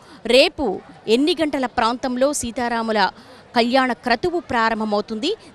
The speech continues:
దానికి ముందు నిర్వహించేటువంటి ఎదుర్కోళ్ల మహోత్సవానికి ఉన్న విశిష్టత ఏంటో వారిని అడిగే తెలుసుకుందాం. నమస్కారం గురువుగారు. గురువుగారు,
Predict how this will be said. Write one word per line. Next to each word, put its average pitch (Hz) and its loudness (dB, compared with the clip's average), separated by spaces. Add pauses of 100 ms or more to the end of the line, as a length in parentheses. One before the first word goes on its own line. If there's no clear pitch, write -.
దానికి 262 4
ముందు 302 -2
నిర్వహించేటువంటి 254 -2 (300)
ఎదుర్కోళ్ల 277 -2
మహోత్సవానికి 240 -4
ఉన్న 208 -4
విశిష్టత 214 -6
ఏంటో 214 -2 (300)
వారిని 220 0
అడిగే 214 -6
తెలుసుకుందాం. 185 -10 (220)
నమస్కారం 208 -8
గురువుగారు. 180 -4 (680)
గురువుగారు, 233 -4